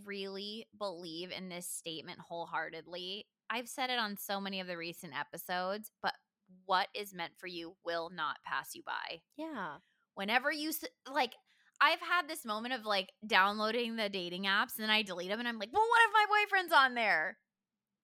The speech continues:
Speaker 1: I, he won't be.
Speaker 2: Right.
Speaker 1: If I'm deleting it because that's what feels good,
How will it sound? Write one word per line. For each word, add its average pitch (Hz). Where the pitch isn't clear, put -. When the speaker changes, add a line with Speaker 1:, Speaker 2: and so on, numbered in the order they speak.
Speaker 1:
I, -
he 392
won't 392
be. 185
Speaker 2:
Right. 180
Speaker 1:
If 320
I'm 415
deleting 285
it 349
because 254
that's 247
what 247
feels 202
good, 185